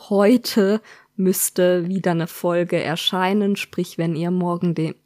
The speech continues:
morgen meine Folge hört, dann gibt's bereits eine vierte Folge vom Zickzack-Podcast.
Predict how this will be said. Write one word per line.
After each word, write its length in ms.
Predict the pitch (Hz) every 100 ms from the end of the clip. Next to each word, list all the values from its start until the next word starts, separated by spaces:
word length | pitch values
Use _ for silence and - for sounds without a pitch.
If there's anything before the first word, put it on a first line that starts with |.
| _
morgen 480 | 190 185 185 190 180
meine 300 | 190 180 208
Folge 520 | 202 - 180 175 175 -
hört, 360 | 180 175 170 - - - -
dann 200 | 156 175
gibt's 340 | 180 - -
bereits 480 | - 170 160 160 -
eine 120 | 175
vierte 380 | - - 180 170
Folge 600 | - 165 156 156 156 160
vom 320 | - 165 165
Zickzack-Podcast. 1700 | - 156 - - 175 - _ - - - - - - 220 - - -